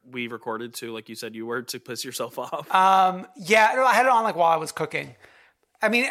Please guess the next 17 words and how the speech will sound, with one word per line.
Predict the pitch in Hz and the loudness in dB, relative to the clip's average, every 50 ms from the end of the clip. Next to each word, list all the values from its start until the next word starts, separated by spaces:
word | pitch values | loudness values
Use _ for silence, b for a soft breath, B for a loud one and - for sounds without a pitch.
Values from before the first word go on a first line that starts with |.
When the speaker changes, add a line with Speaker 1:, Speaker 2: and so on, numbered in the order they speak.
| 233 - - | -2 -2 0
Speaker 2:
like, | 247 226 - | 0 0 2
obviously | 240 226 233 233 269 277 - - 262 247 | 2 2 2 2 0 -4 -4 -4 -4 -6
for | 233 - 214 202 | -4 -2 -2 -2
me, | 196 185 185 185 185 190 | -2 -2 -2 -2 -2 -2
it's | 185 - | -4 -4
particularly | - 175 - 190 170 180 180 175 165 156 | -8 -8 -6 -6 -4 -4 -4 -4 -4 -4
triggering | - - 170 165 170 180 180 180 185 | -4 -4 -4 -2 0 0 0 0 0
as | 180 165 160 | 0 0 2
someone | - 180 170 175 175 | 2 2 2 2 0
who, | 139 147 190 | -2 -2 -2
like, | 185 175 156 - - - _ _ _ _ _ _ _ _ _ _ _ _ _ | -2 -2 -2 -4 -6 -14 _ _ _ _ _ _ _ _ _ _ _ _ _
canceled | - - 185 180 180 180 - 196 196 185 | -6 -2 0 0 0 0 0 0 2 2
a | 196 190 | 4 4
wedding | 180 190 190 190 196 202 208 196 196 - - - 143 | 4 4 4 4 2 0 -2 -4 -6 -10 -12 -14 -6
during | - 175 175 170 170 175 175 - 143 147 143 139 | -2 0 0 2 2 2 2 0 0 -2 -2 -4
Speaker 1:
Mm-hmm. | 139 127 123 117 117 117 _ _ _ _ _ _ _ _ _ _ _ _ _ _ _ 175 160 | -4 -4 -6 -6 -8 -12 _ _ _ _ _ _ _ _ _ _ _ _ _ _ _ -6 -2
Speaker 2:
this. | 180 190 196 208 196 - - - - - | 0 2 2 0 -2 -4 -8 -10 -12 -16